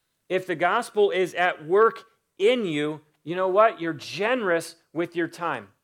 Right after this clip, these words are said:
Read through the Gospels and see how many times Jesus was going somewhere and he was interrupted.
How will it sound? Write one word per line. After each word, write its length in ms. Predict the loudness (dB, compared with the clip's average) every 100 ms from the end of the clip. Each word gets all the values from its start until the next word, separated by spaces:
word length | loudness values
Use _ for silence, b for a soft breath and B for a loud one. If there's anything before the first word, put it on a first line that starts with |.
| _ _ _ _ _ _ _ _ _ -6
Read 380 | 0 0 -2
through 140 | -8 -6
the 100 | -2
Gospels 500 | 0 -2 -4 -8 -8
and 140 | -8
see 240 | -10 -10 -6
how 180 | -4
many 180 | -4 -4
times 500 | -8 -6 -4 -4 -8
Jesus 460 | -12 -10 -8 -8 -6
was 140 | -6
going 320 | 0 0 0
somewhere 540 | -4 -6 -4 -2 -4 B B
and 100 | -8
he 80 | -4
was 160 | -4 -6
interrupted. 680 | -6 0 0 0 -6 -14